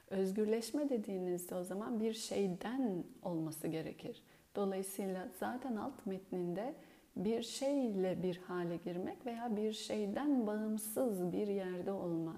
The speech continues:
deneyimini, e, alt metninde ifade ediyor. Burada o zaman size söylediği şey şu oluyor. Eylem üzerinden eğer bir marifetse yoga,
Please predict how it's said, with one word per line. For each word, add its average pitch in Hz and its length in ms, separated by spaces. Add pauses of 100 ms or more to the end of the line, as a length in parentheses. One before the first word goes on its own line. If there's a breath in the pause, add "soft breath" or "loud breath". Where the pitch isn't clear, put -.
deneyimini, 185 760 (720 loud breath)
e, 185 280 (300)
alt 262 320
metninde 202 520
ifade 185 500
ediyor. 165 280 (1000 loud breath)
Burada 254 540 (340)
o 214 120
zaman 196 360
size 190 420
söylediği 196 640
şey 214 300
şu - 220
oluyor. 160 420 (540)
Eylem 185 600
üzerinden 165 680 (1040 loud breath)
eğer 175 480
bir 185 160
marifetse 170 800
yoga, 160 560